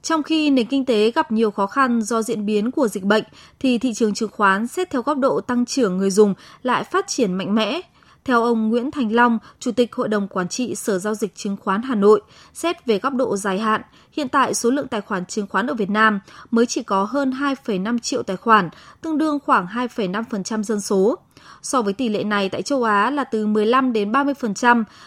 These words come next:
và tại các quốc gia phát triển như Hoa Kỳ, Nhật Bản là khoảng năm mươi đến sáu mươi phần trăm, thì vẫn còn rất nhỏ. Điều này cho thấy tiềm năng phát triển trong tương lai của thị trường chứng khoán và cũng là cơ hội cho nhà đầu tư sớm phân bổ tài sản vào chứng khoán.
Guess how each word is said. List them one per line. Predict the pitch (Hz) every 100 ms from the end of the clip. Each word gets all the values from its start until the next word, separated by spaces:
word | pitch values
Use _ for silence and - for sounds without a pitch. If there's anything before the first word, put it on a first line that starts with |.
| -
và | 247 226
tại | 247 233
các | 320 339
quốc | 370 339
gia | 277 269 240
phát | 349
triển | 349 330 196 190
như | 233
Hoa | 240 240
Kỳ, | - 226
Nhật | 202 202
Bản | 196 214 180 - - -
là | 240 233
khoảng | - 240 180 190
năm | 254
mươi | 254 269 240
đến | 202 202
sáu | - 220
mươi | 294
phần | 247
trăm, | 202 247 233 220 - - - -
thì | - 262 233
vẫn | 196 226
còn | 262 277 190
rất | 311
nhỏ. | 339 254 196 151 _ _ _ -
Điều | 220 220
này | 214 196
cho | 185 247
thấy | 233 196 202 262
tiềm | 254
năng | 214 226
phát | 359 349
triển | 311 208
trong | 170 247
tương | 226 233
lai | 233 226 208
của | 190
thị | 220
trường | 202 220 196
chứng | 220
khoán | 208 220 202 262 - - - -
và | 330
cũng | 320 294
là | 359 302
cơ | 262
hội | 262 220 202
cho | 262
nhà | 233 208
đầu | 190
tư | 190 240 233
sớm | 214 - 214
phân | 262 339 247
bổ | 202
tài | - 185
sản | - 220 175 160
vào | 175
chứng | - 185
khoán. | - 196 214